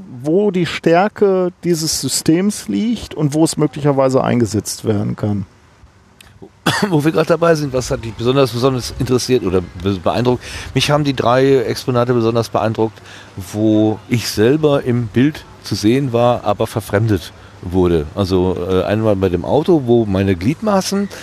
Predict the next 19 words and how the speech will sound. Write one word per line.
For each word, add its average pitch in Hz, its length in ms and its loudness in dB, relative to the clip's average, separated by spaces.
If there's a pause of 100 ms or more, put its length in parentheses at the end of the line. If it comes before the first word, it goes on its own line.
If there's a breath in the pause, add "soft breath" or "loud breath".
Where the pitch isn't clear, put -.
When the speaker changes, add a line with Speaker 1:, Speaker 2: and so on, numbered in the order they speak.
(220 loud breath)
Speaker 2:
erkannt 160 400 0
wurden, 151 300 2
also 98 180 -2
Schulter, 117 1000 2
äh, 92 80 0
Kopf 135 300 -4
und 131 140 -6
so 113 140 -4
weiter. 113 320 2 (560 loud breath)
Das 98 160 0
hat - 100 -4
mich 107 140 -2
schwer 135 160 2
beeindruckt, 127 460 0
was 110 160 -4
da 110 140 2
an, 95 280 -2
an 82 360 -6 (120)
Erkennungsqualität, - 2000 -2